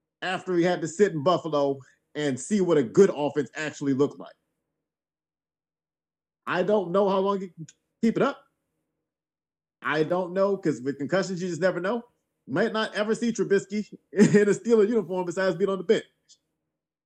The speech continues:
But at least for one moment, he showed that, yeah, when he plays loose, he can actually be a decent to solid quarterback. Now, what if I told you, despite the fact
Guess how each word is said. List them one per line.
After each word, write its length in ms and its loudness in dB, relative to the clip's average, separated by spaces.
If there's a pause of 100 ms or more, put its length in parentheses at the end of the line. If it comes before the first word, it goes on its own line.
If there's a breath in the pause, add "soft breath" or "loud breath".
But 220 -2
at 100 -2
least 220 2
for 140 2
one 220 0
moment, 340 -4 (200)
he 140 -6
showed 480 2 (1200)
that, 220 -2
yeah, 200 2 (280)
when 240 -4
he 80 2
plays 440 2
loose, 640 0 (640)
he 120 0
can 160 -6
actually 540 -2
be 400 -2 (600)
a 140 -2
decent 520 -2
to 100 -4
solid 420 -4
quarterback. 360 -4 (2750)
Now, 140 0
what 120 4
if 120 -2
I 80 2
told 340 4
you, 80 0
despite 520 -4
the 100 -2
fact 400 -2